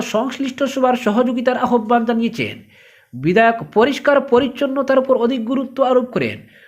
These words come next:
অস্বাস্থ্যকর পরিবেশে শিশুদের স্বাস্থ্যের পক্ষে ক্ষতিকর, তাই এ ব্যাপারে অঙ্গনওয়াড়ি কর্মী ও হেল্পারদের নজর রাখার নির্দেশ দিয়েছেন তিনি। পাশাপাশি জল ও বিদ্যুতের পর্যাপ্ত ব্যবস্থা করার জন্য বিভাগীয় সিডিপিওকে নির্দেশ দেন।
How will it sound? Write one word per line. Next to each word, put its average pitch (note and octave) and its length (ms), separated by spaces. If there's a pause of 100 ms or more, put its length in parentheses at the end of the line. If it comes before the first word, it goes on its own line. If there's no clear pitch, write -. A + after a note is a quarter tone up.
(320)
অস্বাস্থ্যকর C#4 680
পরিবেশে C4+ 440
শিশুদের B3 420
স্বাস্থ্যের A#3+ 420
পক্ষে C4 320
ক্ষতিকর, A3+ 540 (420)
তাই G#3 180 (180)
এ G#3+ 140
ব্যাপারে C4 400 (100)
অঙ্গনওয়াড়ি C4+ 520
কর্মী C4 360
ও B3 80
হেল্পারদের A#3+ 680
নজর F#3+ 280
রাখার C4 260
নির্দেশ B3+ 340
দিয়েছেন B3 320
তিনি। G#2 280 (960)
পাশাপাশি C#4 500
জল G#3+ 300
ও C4 120
বিদ্যুতের G3+ 460
পর্যাপ্ত C4 460
ব্যবস্থা C4 420
করার C4 260
জন্য B3 200
বিভাগীয় A#3 520
সিডিপিওকে B3 680
নির্দেশ A#3+ 360
দেন। A#2 240